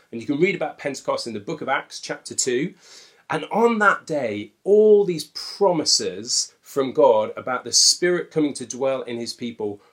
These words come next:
were fulfilled. The Spirit of God is poured out on all the believers, and they are filled with the Holy Spirit. And so Paul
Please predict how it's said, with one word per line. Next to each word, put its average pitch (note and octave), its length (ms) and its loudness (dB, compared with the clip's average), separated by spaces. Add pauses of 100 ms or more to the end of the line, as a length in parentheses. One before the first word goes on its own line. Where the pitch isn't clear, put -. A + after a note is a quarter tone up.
were A#2+ 120 -2
fulfilled. A#2 800 -4 (260)
The D3 100 -2
Spirit - 460 4
of - 80 -14
God D3 160 -2
is - 240 -8
poured G3+ 340 4
out F3 220 -6
on C3+ 160 -12 (120)
all A3 280 -4
the G3 60 0
believers, D#3+ 500 -4
and D3+ 180 -6
they D3+ 120 -6
are C3+ 120 -10
filled G3 680 -2 (240)
with D3+ 180 0
the D3 100 -4 (140)
Holy D#3 220 0
Spirit. - 760 -6 (1080)
And C3 120 -8
so D#3 160 -2
Paul D3+ 720 -2